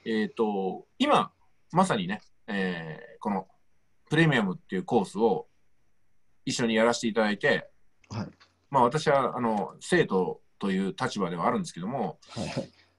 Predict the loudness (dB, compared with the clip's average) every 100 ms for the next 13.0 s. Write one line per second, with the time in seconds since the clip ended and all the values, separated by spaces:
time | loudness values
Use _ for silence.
0 | _ 2 4 6 6 4 2 0 0 0
1 | 0 -2 -4 0 2 4 4 4 2 0
2 | -6 -20 _ -12 -6 -4 -4 -6 _ _
3 | _ -12 -8 -8 -2 -2 0 0 0 0
4 | -2 -4 -6 -8 -12 -2 2 2 -2 _
5 | _ -20 _ _ -20 -20 _ _ -4 0
6 | 2 0 0 2 4 4 2 _ _ -4
7 | -2 0 0 0 -2 0 0 0 -4 -4
8 | -6 -4 -6 -6 -6 -6 -6 -6 -8 -10
9 | _ -6 -4 -4 -10 -16 _ _ _ _
10 | 2 2 2 2 0 -2 -4 -2 -2 -6
11 | -6 -2 2 2 0 -2 -6 -12 -8 -4
12 | -2 2 2 2 0 2 2 4 2 2